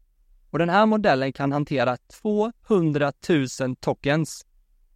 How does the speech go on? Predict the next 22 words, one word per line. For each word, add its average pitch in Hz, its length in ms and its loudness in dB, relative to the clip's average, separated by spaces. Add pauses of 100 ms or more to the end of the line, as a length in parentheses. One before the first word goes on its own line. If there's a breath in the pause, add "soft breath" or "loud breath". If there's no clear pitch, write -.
Och 147 100 -6
för 196 80 4
att - 100 -2
göra 202 160 6
det 233 80 4
här 233 120 8
som 151 160 0
en 143 160 0
översättning 160 760 0
till 139 340 0
någonting 131 640 -2
man 127 200 -2
förstår 226 600 2 (320)
så - 200 0
är 196 140 8
det 165 80 0
ungefär 147 560 0 (140)
hundrafemtiotusen 165 1700 0
ord 151 400 0 (800)
eller 139 600 2 (360)
femhundra 135 880 0
sidor. 131 560 -4